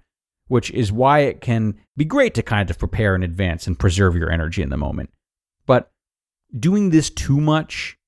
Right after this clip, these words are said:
also runs the risk of not feeling the true impact of the support you're getting,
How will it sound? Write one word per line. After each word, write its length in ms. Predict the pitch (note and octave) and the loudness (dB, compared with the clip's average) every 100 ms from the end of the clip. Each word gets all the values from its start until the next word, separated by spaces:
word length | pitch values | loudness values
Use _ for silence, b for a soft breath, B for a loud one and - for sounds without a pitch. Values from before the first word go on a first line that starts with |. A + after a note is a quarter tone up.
| _ _ _ | _ _ _
also 420 | - C3 C#3+ - | 2 2 4 2
runs 360 | D3 A#2+ A#2+ A#2 | 2 4 2 2
the 100 | B2 | 0
risk 340 | G2 G2 - - | 2 0 0 -2
of 320 | G#2+ F#2 F2 - | 0 0 -4 -12
not 560 | A2+ A2+ B2 C3 - | -4 0 2 2 0
feeling 480 | - - C3+ C3+ A#2+ | -4 0 2 4 2
the 60 | G2+ | 0
true 440 | - - C3 B2+ | -4 -2 2 2
impact 540 | A#2 G2+ F2+ F#2+ F#2 F#2+ | 2 -2 0 0 0 -2
of 80 | |
the 80 | F2 | -4
support 420 | F2+ F2+ - G#2 | -6 -6 -4 -4
you're 120 | F#2 F2+ | -4 -2
getting, 380 | F2+ E2+ F2 | 0 0 0